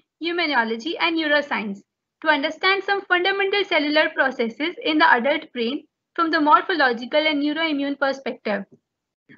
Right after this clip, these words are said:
Her lab is interested in understanding the genetic control of cellular processes. This underlie normal brain function using mouse as a model system.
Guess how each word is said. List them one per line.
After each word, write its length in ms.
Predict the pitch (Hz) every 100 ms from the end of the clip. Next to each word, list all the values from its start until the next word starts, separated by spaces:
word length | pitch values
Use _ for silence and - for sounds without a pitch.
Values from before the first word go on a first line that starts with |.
| _ -
Her 180 | 403 381
lab 320 | 330 311 320
is 140 | 403
interested 680 | 403 392 311 262 - 247 247 _ _
in 140 | - 311
understanding 680 | 302 381 - 392 359 370 359
the 120 | 320
genetic 440 | 285 294 311 381
control 460 | 370 339 320 302 311
of 100 | 320
cellular 440 | - 269 269 330
processes. 720 | 330 285 247 240 208 262 339 - _ _ _ _ _ _
This 220 | 339 403
underlie 640 | - 311 294 277 262 254 269
normal 420 | 285 294 359 349
brain 260 | 311 302 294
function 400 | 240 214 254 302 _ _ _
using 340 | 302 320 349
mouse 280 | 285 277 339 349
as 140 | 349
a 60 | 320
model 300 | 269 247 277
system. 480 | 226 - 214 196